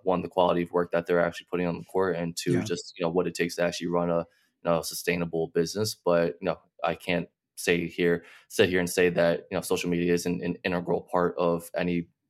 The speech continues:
Speaker 1: service-based business.
Speaker 2: Yeah. Well, I mean, we wouldn't be having a podcast here if that wasn't the truth. I,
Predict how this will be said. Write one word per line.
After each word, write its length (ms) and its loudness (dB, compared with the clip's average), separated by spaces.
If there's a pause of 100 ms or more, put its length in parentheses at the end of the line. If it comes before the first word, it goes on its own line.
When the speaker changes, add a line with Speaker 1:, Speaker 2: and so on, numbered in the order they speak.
(120)
Speaker 1:
service-based 560 -2
business. 340 -2
Speaker 2:
Yeah. 180 -4 (920)
Well, 140 10
I 120 10
mean, 420 6 (160)
we 120 8
wouldn't 260 8
be 100 8
having 240 6
a 60 2
podcast 600 2
here 140 2
if 100 -4
that 180 -2
wasn't 320 -6
the 80 -6
truth. 340 6
I, 160 0